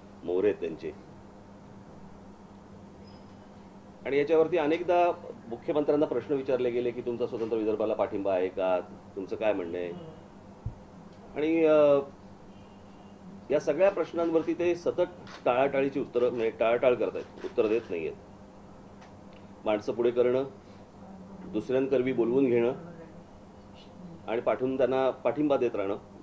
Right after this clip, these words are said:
या सगळ्या गोष्टीला. हे भाजप आणि संघाचं, हे त्यांचेच उद्योग आहेत हे सगळे. पण आपण एक एक, मला असं वाटतं, मुद्द्यावरती येऊ. त्यातला एक पहिला, अ, मुद्दा म्हणजे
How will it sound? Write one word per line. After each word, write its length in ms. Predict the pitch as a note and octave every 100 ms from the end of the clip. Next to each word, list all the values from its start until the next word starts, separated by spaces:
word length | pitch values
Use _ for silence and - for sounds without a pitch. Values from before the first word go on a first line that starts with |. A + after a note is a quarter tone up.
| -
या 100 | F2
सगळ्या 220 | F#2+ F2+
गोष्टीला. 360 | F2 E2+ F#2 F2+ - - - - - - - - - - - - - - - - - - - - - - - - - - - - - - -
हे 80 | A#2
भाजप 360 | G#2+ G#2+ C3 C3+
आणि 100 | C#3
संघाचं, 440 | C3 A#2 F#2 F#2
हे 140 | G#2
त्यांचेच 280 | A2 A2 B2+
उद्योग 300 | A#2 G#2 G2
आहेत 120 | E2
हे 80 | E2
सगळे. 240 | - E2 C#2+ - - - - - - - - - - - - - - - - - - - - - - - - - - - - - - - -
पण 80 | D3
आपण 160 | D3 E3
एक 180 | D#3
एक, 100 | F3+ - - - - -
मला 140 | A#2+ B2+
असं 100 | C3
वाटतं, 160 | C3
मुद्द्यावरती 500 | B2 A2 A#2 A2 A2+
येऊ. 160 | G2+ D2+ - - - - - - - - - - - -
त्यातला 220 | C3 C3 D3 C3+
एक 200 | D3 -
पहिला, 240 | C#3+ D#3 D#3 - - - -
अ, 260 | - C3+ C3
मुद्दा 260 | B2+ B2+ D3
म्हणजे 400 | C#3+ D3 D3+